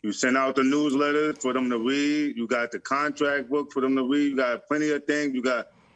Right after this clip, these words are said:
the Union Power Radio Show. You got different things about communication. They have to get involved, whether part-time or full-time. Everyone has to get involved. Can't wait till after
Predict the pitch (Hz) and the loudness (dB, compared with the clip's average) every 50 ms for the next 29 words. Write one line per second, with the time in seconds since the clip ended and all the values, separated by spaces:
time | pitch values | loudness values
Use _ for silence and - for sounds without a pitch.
0 | _ _ _ _ - - 101 98 98 90 - 98 117 127 135 139 135 127 131 127 | _ _ _ _ -6 -4 -4 -4 -4 -6 -6 -2 0 2 2 4 2 2 2 0
1 | 117 110 107 113 135 147 151 156 151 156 151 143 - - 147 143 147 143 143 139 | 0 2 2 2 2 2 2 2 2 2 0 0 0 0 0 0 2 0 0 0
2 | 135 - 156 170 170 - 170 156 135 - 160 165 165 160 151 143 135 131 120 131 | 0 0 0 0 0 0 -2 -2 0 0 0 0 2 0 0 0 -2 0 0 0
3 | 131 131 120 - 135 135 143 143 135 131 - 160 175 190 175 - 143 139 139 123 | -2 -2 -2 -2 0 0 0 0 0 0 0 0 0 0 0 0 -2 -2 -2 -4
4 | - _ - 120 131 147 156 156 147 - - 135 117 135 131 127 123 117 131 143 | -8 _ -6 -4 -2 -2 0 -2 -2 -2 -4 -2 -2 0 0 0 0 0 0 0
5 | 147 127 101 87 - _ _ _ _ - - - 135 139 143 131 127 - - 156 | 0 -2 -4 -6 -10 _ _ _ _ -20 -10 -2 0 0 2 0 0 0 2 2
6 | 160 165 165 156 - 151 151 139 135 147 165 170 151 - - 143 127 113 110 - | 2 2 0 -2 -2 0 0 0 0 0 0 -2 -2 -2 -2 -2 0 0 -2 -2
7 | - 107 98 95 98 87 - - 127 131 147 151 147 143 147 147 135 120 127 131 | -4 -2 -2 -2 -4 -6 -6 -4 -2 0 0 0 0 0 0 0 2 2 0 0
8 | 131 - - 127 113 127 120 117 110 110 123 139 139 117 98 - - - - - | 0 -2 -4 -2 -2 0 0 0 -2 0 0 0 0 -2 -4 -8 -10 -14 -14 -10
9 | - - 190 202 196 180 165 190 202 196 - - 165 151 143 143 170 170 160 - | -4 0 2 2 2 2 2 2 2 2 0 0 0 0 2 2 2 0 0 -2
10 | - 143 127 113 | -2 -2 -2 -2